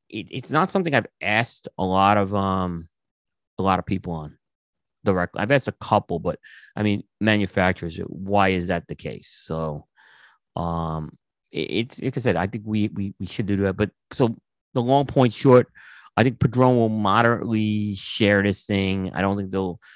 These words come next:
they'll go overboard with it. Uh, but at the same time, I don't think, you know, I think what Rafael Nadal does, promoting what he's done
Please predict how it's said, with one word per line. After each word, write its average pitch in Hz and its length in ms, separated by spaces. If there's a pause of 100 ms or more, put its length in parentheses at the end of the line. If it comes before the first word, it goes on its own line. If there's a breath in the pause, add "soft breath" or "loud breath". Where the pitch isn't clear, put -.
(220 loud breath)
they'll 104 180
go 98 200
overboard 165 500
with 185 160
it. - 220
Uh, 107 640
but 123 220 (180)
at 123 120
the 135 80
same 139 200
time, 135 180
I 123 40
don't 135 180
think, 139 200 (100)
you 135 100
know, 117 140
I - 80
think 135 140
what 127 100
Rafael 123 500
Nadal 120 380
does, 110 240
promoting 117 800
what 113 120
he's 110 240
done 107 440